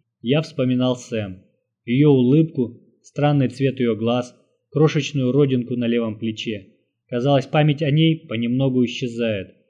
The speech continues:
прячется в каком-то тайнике упущенных возможностей, ключ от которого выброшен,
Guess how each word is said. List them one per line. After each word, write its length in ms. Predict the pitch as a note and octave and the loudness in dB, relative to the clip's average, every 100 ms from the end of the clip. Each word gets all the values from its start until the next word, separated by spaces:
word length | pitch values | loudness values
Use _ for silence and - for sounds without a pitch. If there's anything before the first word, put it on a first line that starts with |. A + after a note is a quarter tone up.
| _ _ _ | _ _ _
прячется 520 | C3 D3+ D#3+ C3+ - | 0 2 2 -2 -6
в 60 | A2 | -6
каком-то 420 | B2 C3+ B2+ A#2+ | -4 -2 -4 -4
тайнике 800 | A2+ A#2+ B2 B2 C#3 C3+ B2+ _ - | -4 -2 -2 -4 -2 -4 -4 _ -16
упущенных 640 | A2+ B2+ A#2+ - A2+ A2 | -12 -6 -6 -4 -8 -6
возможностей, 1000 | A#2+ A2+ B2+ A#2+ G#2 G2 - G2+ F2 _ _ _ _ _ _ _ | -6 -4 -2 -2 -4 -10 -14 -20 -20 _ _ _ _ _ _ _
ключ 320 | D3 E3+ E3 - | 0 2 0 -8
от 140 | A#2+ | -6
которого 500 | C3 B2+ C3+ C3 B2+ | -6 -2 0 2 2
выброшен, 640 | B2 D3 B2 G#2 - F2 | 2 2 2 -2 -6 -14